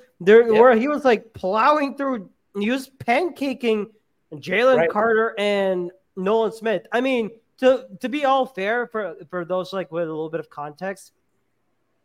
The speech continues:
Speaker 1: Tyler Steen has probably faced these two multiple times. I mean, Georgia
Speaker 2: Yeah.
Speaker 1: and Alabama, if you wanna
Speaker 2: They
Speaker 1: talk
Speaker 2: know
Speaker 1: about
Speaker 2: each other.
Speaker 1: S E C
Speaker 2: Yeah.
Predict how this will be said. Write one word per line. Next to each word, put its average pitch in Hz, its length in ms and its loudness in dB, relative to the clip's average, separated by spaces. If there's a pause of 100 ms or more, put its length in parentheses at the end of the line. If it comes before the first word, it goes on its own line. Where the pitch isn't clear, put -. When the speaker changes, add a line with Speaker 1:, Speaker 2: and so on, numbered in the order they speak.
(440)
Speaker 1:
Tyler 180 300 -4
Steen 180 400 -8 (180)
has 156 120 -16
probably 165 480 -8
faced 156 340 -12
these 156 180 -14
two 147 380 -12 (240)
multiple 165 720 -4
times. 117 520 -14 (200)
I 170 60 -6
mean, 175 240 -4
Georgia 220 640 0
Speaker 2:
Yeah. 190 80 -2
Speaker 1:
and 185 160 -4
Alabama, 185 840 0 (340)
if 147 140 -12
you 196 100 0
wanna 226 180 2
Speaker 2:
They 202 220 8
Speaker 1:
talk 196 80 4
Speaker 2:
know 175 100 6
Speaker 1:
about 147 100 2
Speaker 2:
each - 160 -6
other. 123 120 -2
Speaker 1:
S 226 80 -8
E 214 60 -2
C 220 220 -4
Speaker 2:
Yeah. 175 180 -2